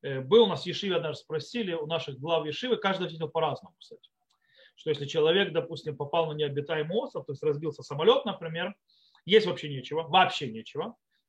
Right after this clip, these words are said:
Есть два вида. То есть или есть свиньи, бегающие там по острову, то есть есть свинину, э, запрет один, или есть погибшие, то есть, да,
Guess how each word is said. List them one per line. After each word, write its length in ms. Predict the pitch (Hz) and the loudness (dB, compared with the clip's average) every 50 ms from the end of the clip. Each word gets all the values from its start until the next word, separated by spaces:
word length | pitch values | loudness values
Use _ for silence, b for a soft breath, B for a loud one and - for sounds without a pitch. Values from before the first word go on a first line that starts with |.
| _ _ | _ _
Есть 240 | 202 254 294 214 180 | 0 0 0 0 2
два 200 | 180 220 220 214 | 4 6 6 6
вида. 240 | 180 147 123 - - | 4 0 -4 -8 -10
То 120 | - - | -14 -16
есть 140 | - - - | -18 -14 -4
или 220 | - 262 277 247 226 | -2 0 2 2 4
есть 320 | 202 214 208 - - - | 4 4 2 0 -2 -4
свиньи, 400 | - 180 185 180 180 170 165 180 | -4 -2 0 0 0 0 -2 -4
бегающие 560 | 160 151 190 196 185 202 208 208 202 - 233 | 2 2 2 4 4 4 2 2 0 -2 -4
там 160 | 220 233 214 | -2 -4 0
по 120 | - 233 233 | 2 2 2
острову, 400 | 247 247 - - 247 254 247 233 | 2 0 -2 -4 -4 -4 -4 -4
то 100 | - 185 | -4 -6
есть 200 | 151 - - - | -8 -8 -8 -4
есть 280 | 175 190 190 - - | -2 -2 -2 -2 -4
свинину, 540 | - 151 156 147 131 113 104 113 160 226 - _ _ _ _ _ _ _ _ _ _ _ _ _ _ _ _ _ _ | -8 -8 -8 -6 -6 -6 -6 -6 -6 -6 -8 _ _ _ _ _ _ _ _ _ _ _ _ _ _ _ _ _ _
э, 140 | 180 170 160 | -2 -2 0
запрет 380 | 147 185 175 - 208 202 196 | 2 0 2 2 2 2 2
один, 180 | 202 185 196 208 220 | 0 -2 -2 -2 -2
или 340 | - 277 294 320 320 285 262 | -2 0 0 0 2 2 0
есть 460 | 220 185 202 233 269 277 269 - - | 0 2 2 2 2 0 -2 -6 0
погибшие, 680 | - 202 185 160 160 202 214 208 214 - - - 139 - | 0 2 2 4 2 2 2 2 0 -4 -6 -6 -6 -6
то 160 | - - 139 135 | -6 -8 -10 -10
есть, 160 | 127 131 135 | -10 -6 -4
да, 160 | 151 147 147 | -2 -2 -2